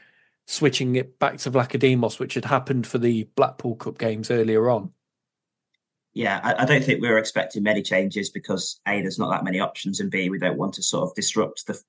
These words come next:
Speaker 2: the football that's slowly starting to flow under Nuno. And in the keep-, with the keeper situation, I think Nuno rightly gave Lacadimos those two Blackpool games to try and prove himself,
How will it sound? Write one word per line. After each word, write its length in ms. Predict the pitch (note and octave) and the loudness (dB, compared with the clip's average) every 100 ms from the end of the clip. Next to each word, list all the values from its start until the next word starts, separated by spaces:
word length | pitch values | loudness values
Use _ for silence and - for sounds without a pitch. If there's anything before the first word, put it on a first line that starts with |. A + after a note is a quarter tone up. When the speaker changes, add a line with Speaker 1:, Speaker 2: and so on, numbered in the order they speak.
| _ | _
Speaker 2:
the 80 | G#2 | -8
football 340 | - E2+ F#2+ | -6 -2 -2
that's 160 | F2 - | 0 -2
slowly 280 | - G2+ F#2 | 0 0 -2
starting 320 | - F#2+ - | 0 0 -2
to 80 | - | -8
flow 400 | - A2 G2 F#2+ _ - _ A#2 | 0 2 2 0 _ -20 _ 0
under 240 | B2 G#2+ | 0 2
Nuno. 400 | F#2+ F#2 F2 F2+ - _ _ - | 2 2 2 0 -4 _ _ 4
And 280 | A#2+ A#2+ A2+ - | 4 4 0 0
in 140 | B2+ | 6
the 60 | B2+ | 6
keep-, 240 | - C3 | 6 2
with 120 | A#2 B2 | 2 -4
the 60 | |
keeper 220 | A2+ A2+ | -2 -4
situation, 520 | - A2+ - G#2 G#2 G#2+ | -4 -10 -2 -2 0 -2
I 60 | |
think 220 | G#2+ A#2 | 0 0
Nuno 260 | A2 A2+ G2+ | 4 4 4
rightly 340 | G2+ G2+ F#2 | 4 4 4
gave 360 | F#2+ G#2+ F#2+ F#2+ | 0 0 0 0
Lacadimos 520 | G#2 - - F#2+ F#2+ | -4 -4 -4 -2 -2
those 220 | G2+ G2 | -2 -2
two 180 | - G2+ | 0 -2
Blackpool 300 | F#2+ G2+ G#2+ | 2 0 0
games 380 | F#2 G2 F#2+ F2+ | 0 0 0 -4
to 80 | F#2 | -6
try 200 | A2 F#2+ | 0 2
and 80 | G2 | 2
prove 220 | A2 G#2 | 0 0
himself, 420 | F#2+ - F#2 F2+ | -2 -2 0 0